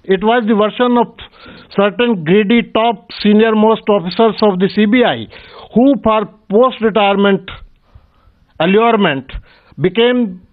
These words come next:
the pawn in the hands of those most powerful politicians of the country. The U P A was ruling that time, knowing fully well that they were terrorists. They have come for c-, doing, uh, c-, for, uh, for carrying out a major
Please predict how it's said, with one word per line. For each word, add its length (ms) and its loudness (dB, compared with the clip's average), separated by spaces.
the 300 0
pawn 380 0
in 140 2
the 100 0
hands 400 -2
of 240 0
those 340 0
most 380 2
powerful 360 0
politicians 760 0
of 160 -2
the 80 -2
country. 580 -2
The 180 0
U 80 2
P 160 -2
A 80 2
was 220 0
ruling 320 0
that 240 -2
time, 320 -4
knowing 400 2
fully 220 2
well 260 0
that 240 0
they 80 4
were 200 0
terrorists. 600 -2
They 140 0
have 180 -2
come 280 0
for 140 2
c-, 180 4
doing, 300 2
uh, 460 2
c-, 80 -2
for, 140 0
uh, 500 2
for 200 -2
carrying 300 0
out 180 0
a 60 2
major 360 2